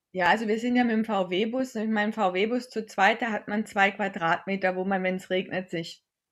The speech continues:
vielleicht drehen kann, ja, zu zweit. Wir hatten eine Gabel, ein Messer, ein Teller.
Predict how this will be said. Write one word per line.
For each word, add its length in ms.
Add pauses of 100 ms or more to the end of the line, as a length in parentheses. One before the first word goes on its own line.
vielleicht 520
drehen 320
kann, 360 (100)
ja, 240 (300)
zu 160
zweit. 420 (420)
Wir 120
hatten 240
eine 340
Gabel, 380
ein 240
Messer, 340
ein 300
Teller. 540